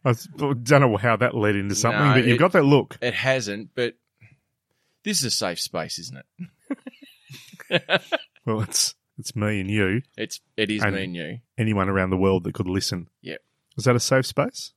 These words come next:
Speaker 2: I'm gonna hope it's a safe space.
Speaker 1: Is it, is it a Momo-free space?
Speaker 2: Oh, it's definitely Momo-free.
Speaker 1: Right, cool. Right, it's a mo-,
Speaker 2: Fuck.
Speaker 1: it's a safe space.
Speaker 2: Now, just on Momo,
Speaker 1: <laughs>
Speaker 2: just very, very quickly. First thing is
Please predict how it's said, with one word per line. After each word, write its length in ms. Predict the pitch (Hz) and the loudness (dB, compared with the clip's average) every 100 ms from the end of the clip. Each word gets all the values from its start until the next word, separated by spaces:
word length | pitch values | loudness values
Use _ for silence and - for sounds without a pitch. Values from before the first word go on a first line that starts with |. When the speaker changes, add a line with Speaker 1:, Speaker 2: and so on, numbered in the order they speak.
| _ _ _ _ _ _ _ | _ _ _ _ _ _ _
Speaker 2:
I'm 120 | - 160 | -8 -6
gonna 160 | 160 | -6
hope 260 | - 110 113 | -4 -6 -6
it's 120 | - | -8
a 40 | |
safe 240 | - 117 117 | -8 -8 -10
space. 320 | - 160 147 | 0 2 4
Speaker 1:
Is 80 | 151 | 2
it, 120 | - | 2
is 120 | 151 139 | 0 2
it 60 | |
a 40 | 123 | 2
Momo-free 960 | 110 107 113 120 117 117 107 123 113 | 2 0 0 0 0 0 -2 -4 -4
space? 540 | 113 - 127 190 - - | -4 -4 -4 -4 -10 -8
Speaker 2:
Oh, 120 | 101 | -4
it's 140 | 101 - | -4 -4
definitely 400 | 120 - 123 101 | -6 -6 -8 -8
Momo-free. 520 | 92 92 90 80 127 | -8 -10 -10 -2 4
Speaker 1:
Right, 240 | 120 98 | 4 4
cool. 300 | - 107 90 - | 0 -2 -2 -8
Right, 180 | - 104 | -16 -14
it's 160 | 104 - | -16 -14
a 40 | |
mo-, 60 | 101 | -10
Speaker 2:
Fuck. 120 | 113 135 | -6 -4
Speaker 1:
it's 100 | 160 | -2
a 60 | |
safe 220 | - 107 | 0 -2
space. 260 | - 104 85 | -2 -6 -4
Speaker 2:
Now, 220 | 110 95 - _ 120 | -6 -6 -10 _ -6
just 260 | 196 - | -6 -4
on 220 | - 120 | -6 -4
Momo, 460 | 107 90 87 85 170 - 160 139 143 | -4 -4 -4 -6 -8 -8 -8 -6 -6
Speaker 1:
<laughs> 40 | 175 | -6
Speaker 2:
just 200 | 127 107 | -6 -4
very, 340 | 104 98 95 | -2 0 0
very 240 | 87 90 | -2 -4
quickly. 480 | 87 95 - 85 151 - _ _ _ | -4 -10 -8 -8 -10 -14 _ _ _
First 340 | _ 147 143 - | _ -6 -4 -4
thing 140 | 104 98 | -6 -6
is 300 | 220 - - | -6 -6 -8